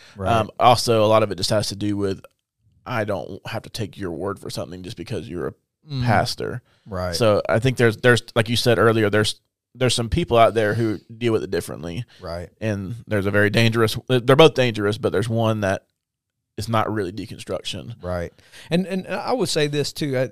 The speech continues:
Speaker 1: I, I think it's important for us to recognize culturally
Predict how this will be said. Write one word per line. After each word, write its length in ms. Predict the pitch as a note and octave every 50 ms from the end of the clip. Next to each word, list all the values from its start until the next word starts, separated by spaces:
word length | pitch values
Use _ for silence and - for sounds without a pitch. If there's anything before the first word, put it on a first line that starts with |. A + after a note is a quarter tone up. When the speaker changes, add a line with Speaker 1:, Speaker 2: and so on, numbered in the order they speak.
| G#2+ B2+
Speaker 1:
I, 60 | A#2+ - - _ _ - - - B2 C#3+
I 20 |
think 300 | D3+ - - D#3+ D3 -
it's 160 | C#3+ B2+ - -
important 420 | A#2 G#2 - B2+ B2 A#2+ - -
for 80 | - B2+
us 120 | A#2 -
to 100 | - A2
recognize 840 | G#2 A2 A#2 A#2 - A2 A2 A2 G#2+ G#2 G2+ F#2+ F#2+ F#2 F#2+ - - _ _ -
culturally 880 | - - C3+ B2+ D3 - - C3 A#2+ A2 G2+ G2+ F#2+ F2+ F2+ F2 G2